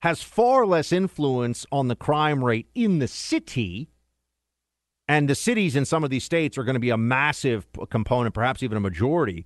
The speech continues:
One or two cities can be a majority of the overall population, especially in some of the, uh, more sparsely populated red states. So if you look at this, you say,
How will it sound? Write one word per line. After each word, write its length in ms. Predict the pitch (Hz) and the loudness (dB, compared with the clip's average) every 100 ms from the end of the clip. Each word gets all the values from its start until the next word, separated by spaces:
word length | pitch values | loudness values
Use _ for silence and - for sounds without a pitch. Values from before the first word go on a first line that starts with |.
| _ | _
One 220 | - 139 147 | -2 0 0
or 60 | |
two 180 | - 180 | 0 -4
cities 280 | - 120 101 | -2 -2 -2
can 140 | 117 | -2
be 60 | 110 | 0
a 60 | |
majority 440 | 98 78 131 165 120 | 0 -2 -2 0 0
of 60 | |
the 80 | 101 | 0
overall 360 | 113 101 110 101 | -2 0 -2 -2
population, 760 | - 107 104 90 131 175 92 | -2 -4 -6 -4 -2 -2 -6
especially 400 | 78 - 127 - | -8 -4 -4 -4
in 80 | 107 | -6
some 180 | 101 101 | -4 -6
of 80 | 92 | -4
the, 180 | 92 85 _ _ _ _ _ | -6 -8 _ _ _ _ _
uh, 220 | 98 101 | -6 -2
more 200 | 101 107 | -2 -2
sparsely 420 | 101 139 127 - 113 | -2 -4 -4 -4 -4
populated 580 | 107 98 98 92 85 | -4 -4 -6 -8 -8
red 220 | 87 87 - | -8 -10 -10
states. 460 | 80 87 110 _ _ _ _ _ _ _ _ _ _ - | -12 -12 -14 _ _ _ _ _ _ _ _ _ _ -16
So 380 | - 185 185 | -4 0 2
if 160 | 180 - | 0 -2
you 100 | 185 | -2
look 200 | 202 240 | 0 0
at 60 | 175 | -2
this, 180 | 156 | -2
you 80 | 156 | -4
say, 340 | 135 170 151 | -2 0 2